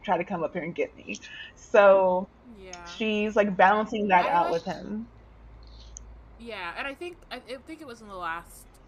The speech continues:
Speaker 2: uh, one of the last chapters that we, like, that we discussed last episode, maybe chapter one, um,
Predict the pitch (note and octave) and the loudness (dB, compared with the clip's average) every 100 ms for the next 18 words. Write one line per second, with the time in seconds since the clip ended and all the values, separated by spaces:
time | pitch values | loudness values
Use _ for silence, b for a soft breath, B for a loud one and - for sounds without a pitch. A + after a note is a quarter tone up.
0 | - F3+ E3+ D#3+ D3+ C#3+ D3+ - - - | -20 -14 -12 -12 -14 -16 -18 -20 -20 -20
1 | - - - - G3+ G#3 F#3 D3+ D3 - | -20 -20 -20 -18 -14 -14 -12 -12 -14 -16
2 | E3 C#3+ D#3 D3+ - - - - - C#3 | -18 -18 -20 -20 -20 -20 -20 -20 -20 -20
3 | - - F#3 E3 - E3 - C#3 B2 - | -20 -20 -20 -20 -20 -20 -20 -20 -20 -20
4 | D#3 - D#3 C#3+ D3 - - - - - | -20 -20 -18 -18 -18 -20 -20 -20 -20 -20
5 | E3 F#3 A3+ A#3+ B3+ F#3 D3 C#3 C#3 D3 | -20 -20 -20 -18 -20 -20 -20 -20 -20 -20
6 | - b b - F#3 F3+ E3 | -20 b b -12 -10 -10 -12